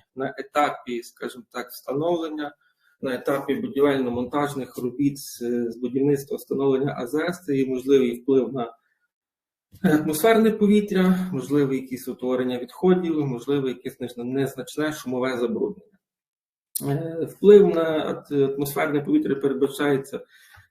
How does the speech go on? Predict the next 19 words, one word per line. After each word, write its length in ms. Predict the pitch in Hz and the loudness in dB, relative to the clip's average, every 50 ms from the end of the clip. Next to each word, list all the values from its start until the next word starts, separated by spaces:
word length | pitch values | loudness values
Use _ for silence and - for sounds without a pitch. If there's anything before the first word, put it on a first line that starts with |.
| _ - | _ -6
в 60 | 135 | -4
результаті 480 | 127 127 135 131 - 139 135 - 131 | -4 -2 -4 -4 -2 -2 -2 0 -2
там 200 | - - 123 123 | -4 -2 -6 -6
спалювання 1300 | 120 - - - 143 143 131 123 123 127 127 123 123 120 120 120 120 113 113 113 110 110 113 113 113 120 | -6 -6 -2 2 2 4 4 2 0 0 -2 -2 -2 -2 -2 -2 -2 -2 -2 -4 -4 -4 -4 -4 -4 -4
бензину, 420 | 123 123 127 123 139 151 147 139 123 | -4 -6 -2 2 2 2 2 2 -2
спалювання 720 | - - - 131 127 123 117 120 117 117 120 120 120 - _ _ _ _ _ _ _ _ | -4 -4 -2 0 0 0 0 -2 -2 -2 -4 -6 -6 -10 _ _ _ _ _ _ _ _
там 180 | 120 117 120 | -6 -6 2
дизельного 520 | 120 139 131 123 123 117 123 123 120 120 - | 4 4 4 4 0 -4 -4 -6 -6 -6 -4
палива 460 | - 135 131 131 123 120 113 117 120 | 0 0 2 4 4 2 2 2 0
в 120 | 120 117 | -2 -2
роботі 440 | 117 123 117 120 127 123 123 - 117 | -4 -6 -2 2 2 0 2 0 -6
там 260 | 117 - 120 117 110 | -8 -8 -8 -8 -6
будівельної 520 | 95 123 143 151 180 185 185 180 170 165 160 | -4 2 4 6 6 6 6 4 2 -2 -4
техніки, 720 | - - 156 156 156 - - 143 139 - - 131 120 127 123 | -4 -4 -4 -4 -4 -4 -10 -12 -12 -4 -4 -4 -4 -2 -4
в, 40 | 127 | -2
в 220 | 123 120 120 117 | -2 -2 -2 -2
роботі 400 | 123 123 120 127 123 120 - 120 - | -4 -6 -2 -2 -4 -4 -4 -10 -14
там 140 | - 113 113 - | -14 -14 -14 -14
будівельних 480 | 117 - 143 170 170 170 156 151 147 | -8 -4 -2 -2 0 0 -2 -4 -6